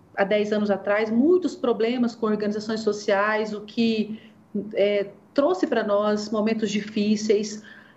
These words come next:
Mas nós temos problemas em tantas áreas, e o que é bom tem que ser mantido, o que é bom tem que ser feito. E, e sim, o termo empreendedorismo social, ele vem crescendo.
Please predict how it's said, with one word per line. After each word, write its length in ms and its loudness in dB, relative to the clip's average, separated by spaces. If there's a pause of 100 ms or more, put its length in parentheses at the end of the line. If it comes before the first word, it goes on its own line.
(220)
Mas 380 2
nós 140 0
temos 200 0
problemas 420 0
em 100 0
tantas 360 -4
áreas, 720 -2
e 80 2
o 60 2
que 80 -4
é 80 4
bom 220 2
tem 140 0
que 80 -12
ser 280 2
mantido, 640 -2
o 40 -12
que 100 -6
é 80 -2
bom 180 -4
tem 180 -2
que 80 -4
ser 220 0
feito. 720 0 (760)
E, 760 4
e 60 8
sim, 380 0
o 40 -2
termo 380 0
empreendedorismo 840 0
social, 540 -2
ele 160 0
vem 160 0
crescendo. 880 -2